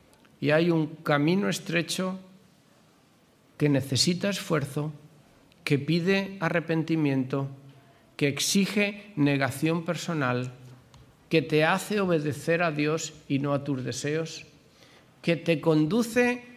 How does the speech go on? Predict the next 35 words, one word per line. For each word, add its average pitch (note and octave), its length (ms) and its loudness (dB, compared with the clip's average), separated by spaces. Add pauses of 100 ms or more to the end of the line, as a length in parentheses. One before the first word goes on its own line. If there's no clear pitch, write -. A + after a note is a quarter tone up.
(140)
con F#3 220 2
dificultades, F#3 1160 2
burlas F#3+ 840 0
y C#3+ 120 2
a C#3 40 2
veces F3 460 -2
hasta C3+ 340 -4
persecución, C#3 840 -2 (760)
pero C#3+ 180 0
que C#3+ 80 0
te C3+ 160 0
lleva E3 240 2
delante D3+ 520 0
de C#3+ 80 -2
una C#3 200 -2
puerta C3 520 -4 (320)
que - 80 -10
es E3 120 0
estrecha. D#3 720 -2 (340)
A C#3 60 -8
mí D#3+ 100 -4
me F#3+ 100 -2
gusta F3+ 280 -2
más E3+ 220 -4
esa C#3+ 200 -6
puerta D#3 240 -6
cuando C#3 260 -6
se D#3 100 -4
abre E3 300 0 (340)
de D#3 160 -2
par E3+ 180 2
en D#3+ 140 2
par C#3 240 0
las C3 220 -4
dos, D3+ 420 -4